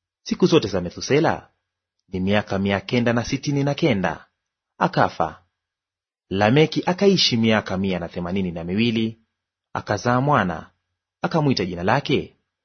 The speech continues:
Nuhu, akinena, "Huyu ndiye atakayetufariji kwa kazi yetu na kwa taabu ya mikono yetu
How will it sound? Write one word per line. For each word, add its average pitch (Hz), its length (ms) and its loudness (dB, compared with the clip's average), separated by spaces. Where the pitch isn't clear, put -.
Nuhu, 123 560 6
akinena, 127 640 0
"Huyu 147 440 4
ndiye 151 300 6
atakayetufariji 143 920 2
kwa 143 120 -2
kazi 151 300 2
yetu 95 400 2
na 95 120 -2
kwa 98 180 2
taabu 123 340 4
ya 98 80 4
mikono 90 340 -4
yetu 123 480 2